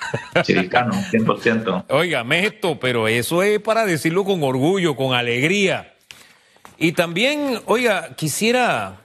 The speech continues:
Speaker 2: que comencemos haciendo un balance de esta auditoría. Comencemos por lo básico. ¿Qué es una auditoría social,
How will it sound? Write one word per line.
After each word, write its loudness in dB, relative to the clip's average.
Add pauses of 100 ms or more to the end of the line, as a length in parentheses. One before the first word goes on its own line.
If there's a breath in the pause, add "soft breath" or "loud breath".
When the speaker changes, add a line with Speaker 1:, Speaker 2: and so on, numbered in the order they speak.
(240)
Speaker 2:
que -2
comencemos 0
haciendo 0
un 2
balance 0
de 0
esta -2 (480)
auditoría. 0
Comencemos 2
por 0
lo 2
básico. -4 (340 soft breath)
¿Qué 2
es -2 (100)
una 2
auditoría 0
social, 0